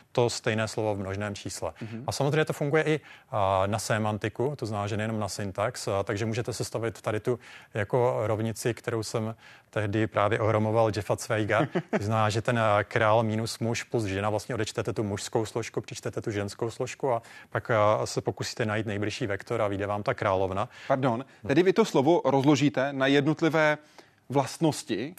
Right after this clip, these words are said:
Speaker 1: Faktory bychom mohli říct.
Speaker 2: Faktory. Těm při-, přidělíte určitou šipku, nějaké zjednodušeně řečeno číslo, se kterým potom ten počítač může pracovat dál a skládat si ten tvar,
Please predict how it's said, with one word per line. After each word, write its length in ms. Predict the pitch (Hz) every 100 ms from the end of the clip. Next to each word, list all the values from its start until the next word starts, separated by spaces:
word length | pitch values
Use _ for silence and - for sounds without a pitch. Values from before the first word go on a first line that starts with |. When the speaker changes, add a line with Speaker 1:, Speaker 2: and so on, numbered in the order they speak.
| -
Speaker 1:
Faktory 440 | - 107 - 113
bychom 260 | 104 95 110
mohli 180 | 101 98
říct. 100 | 95
Speaker 2:
Faktory. 580 | 135 - 143 123 131 190 - _ _
Těm 300 | - 175 185 165
při-, 280 | - 160 170
přidělíte 460 | 151 175 170 175 190
určitou 440 | 170 - - 139
šipku, 520 | - 117 - 127 170 - -
nějaké 300 | 131 127 120
zjednodušeně 520 | 123 127 131 - 127
řečeno 280 | 120 - 113
číslo, 520 | - 113 - 135 185 - _ _ _
se 140 | - 156
kterým 220 | 202 208
potom 260 | 180 185
ten 120 | 180 170
počítač 360 | 160 - 156
může 200 | 156 147
pracovat 420 | 143 147 - 147
dál 200 | 131 127 123
a 40 |
skládat 520 | - - 165 156 135
si 100 | -
ten 180 | 127 120
tvar, 400 | - 120 120 143